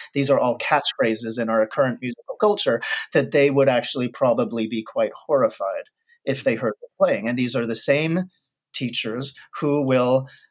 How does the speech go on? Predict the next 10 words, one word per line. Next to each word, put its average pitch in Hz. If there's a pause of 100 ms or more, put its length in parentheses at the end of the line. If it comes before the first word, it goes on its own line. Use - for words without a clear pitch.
(120)
listen 196
to 143
some 127
recordings 113
by 185
pianists 110
who 117
knew 107
Brahms, 107
like 110